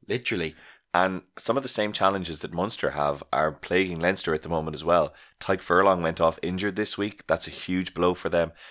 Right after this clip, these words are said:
Speaker 2: Johnny Sexton couldn't buy form at this stage of the season. And Ross Byrne looked to be carrying a bit of a hand injury.
Speaker 1: Whereas Toulouse just seem to be getting stronger and stronger.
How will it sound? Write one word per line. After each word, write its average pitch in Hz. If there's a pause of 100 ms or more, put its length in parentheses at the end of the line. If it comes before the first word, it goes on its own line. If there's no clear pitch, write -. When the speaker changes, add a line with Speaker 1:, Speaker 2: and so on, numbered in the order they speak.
(200)
Speaker 2:
Johnny 90
Sexton 92
couldn't 80 (120)
buy 92 (240)
form 101 (100)
at 90
this 98
stage 98
of 92
the 87
season. 98 (240)
And 85
Ross 101
Byrne 123
looked 92
to 160
be 165
carrying 143
a 123
bit 120
of 120
a 101
hand 110
injury. 71
Speaker 1:
Whereas 107
Toulouse 110
just 95
seem 95
to -
be 92
getting 87
stronger 95
and 92
stronger. 117